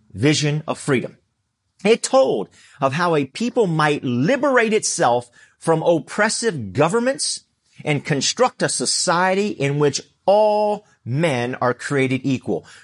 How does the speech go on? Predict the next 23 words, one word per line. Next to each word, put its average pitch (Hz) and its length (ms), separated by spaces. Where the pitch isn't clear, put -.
possessing 202 880
inalienable 202 1120
dignity 233 640
and 131 180
collective 151 640
freedom. 220 580
It 226 200
set - 420
forth 190 360
a 143 140
narrative 147 680
never 220 520
surpassed - 800
of 143 180
the 135 80
human 226 640
drama 139 600
as 127 200
the 120 140
long 143 640
journey 123 460
to - 280
redemption. 107 680